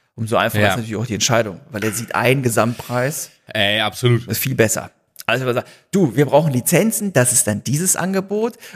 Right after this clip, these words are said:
Speaker 1: und hier hast du Server, äh, das ist das Angebot.“ Und
Speaker 2: Ja.
Speaker 1: dann musst du aber auch noch im Kopf haben, dass wir auch implementieren und, und, und. Das ist natürlich irgendwie auch total beschissen, das zu verstehen.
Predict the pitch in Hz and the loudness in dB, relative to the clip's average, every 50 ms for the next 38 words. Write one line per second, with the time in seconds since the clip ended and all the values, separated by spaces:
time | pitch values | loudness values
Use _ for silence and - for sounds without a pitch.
0 | - - - 127 131 135 113 120 - - 151 151 160 147 - - 139 - - - | -6 0 2 4 4 4 2 -2 0 2 4 4 4 2 0 -2 0 0 2 4
1 | 131 127 156 175 185 202 208 220 247 240 - - - 131 - 123 131 127 - - | 4 6 4 4 2 2 -2 -2 -2 -4 -6 -4 -2 0 0 2 2 0 0 0
2 | - - - - - 175 185 180 170 180 180 196 190 - 107 110 107 101 - - | 0 0 0 0 -2 0 0 0 0 2 2 2 4 4 4 4 2 2 0 -4
3 | - - - 151 156 - 143 101 - 104 110 131 131 131 120 - - - 135 - | -6 -2 0 0 2 4 2 4 4 4 4 4 2 0 -2 -2 -2 -4 -4 -2
4 | - 143 127 127 120 123 131 - - - 110 104 104 - - 107 104 101 95 - | 0 -2 0 0 -2 -4 -2 -2 -2 -2 -2 -4 -6 -4 -4 -2 -2 -2 -2 -2
5 | - 170 208 220 226 202 - 147 131 113 127 131 123 - _ _ _ _ _ _ | -2 0 0 0 0 0 -2 -2 -2 0 -2 -2 -4 -6 _ _ _ _ _ _
6 | _ - 113 107 107 120 - - 131 127 127 107 76 113 107 98 - - - - | _ -6 -4 -4 -2 -2 -4 -4 -4 -6 -4 -6 -6 -6 -6 -6 -6 -6 -6 -6
7 | 101 - 110 95 104 113 - - 131 127 - 101 95 - - - - - - - | -6 -4 -4 -2 -2 -2 -2 -2 -2 -2 -2 -4 -6 -6 -6 -8 -8 -8 -8 -6
8 | - - 95 73 - | -4 -4 -6 -6 -8